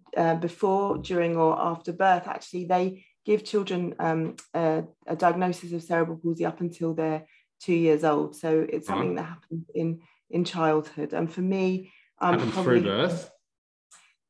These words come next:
Speaker 1: Um, yeah, it used to be thought it was because of a traumatic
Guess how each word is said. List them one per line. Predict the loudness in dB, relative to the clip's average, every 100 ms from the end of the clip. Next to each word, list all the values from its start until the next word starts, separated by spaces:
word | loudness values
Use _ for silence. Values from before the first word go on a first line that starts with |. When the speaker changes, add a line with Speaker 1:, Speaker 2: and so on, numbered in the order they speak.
| _ _ _ 2
Speaker 1:
Um, | 4 2 -4 _ _ _
yeah, | 4 4 4
it | 2
used | 0 -2
to | -2
be | -2
thought | 0 0 2
it | -2
was | -4
because | -8 -10 -8
of | -8
a |
traumatic | -8 -2 0 0 -4